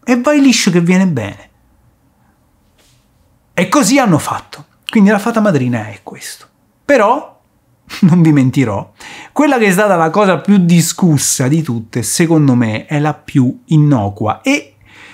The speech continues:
a livello proprio di intrattenimento, quella è la, secondo me, sequenza migliore di tutto il film.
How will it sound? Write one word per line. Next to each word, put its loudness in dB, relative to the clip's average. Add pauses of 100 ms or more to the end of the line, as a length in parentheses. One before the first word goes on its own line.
(400)
a -2
livello 2
proprio 2
di 4
intrattenimento, 0
quella 0
è -2
la, -4 (200)
secondo -8
me, -4
sequenza -6
migliore -2
di -12
tutto -12
il -12
film. -6